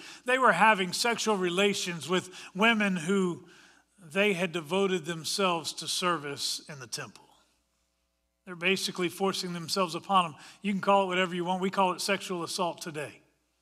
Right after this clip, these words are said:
Yet these are the ones who are offering sacrifices for the Lord?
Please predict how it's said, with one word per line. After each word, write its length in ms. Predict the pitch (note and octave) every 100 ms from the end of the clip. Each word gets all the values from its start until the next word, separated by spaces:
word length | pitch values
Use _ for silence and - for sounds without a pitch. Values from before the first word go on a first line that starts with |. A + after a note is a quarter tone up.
| _ _ _ _ _ -
Yet 260 | F3 E3+
these 260 | D3 G3 A3
are 60 |
the 80 | A3
ones 320 | E3+ E3+ G#3
who 100 | F3+
are 120 | F3 D3
offering 400 | E3 F3+ G#3 D#3
sacrifices 920 | - D#3 - A3+ - G#3+ G3 G#3+ - - - _ _ _ _ _ _
for 180 | _ F3
the 120 | D#3
Lord? 400 | C#3+ D#3+ C4 A#2+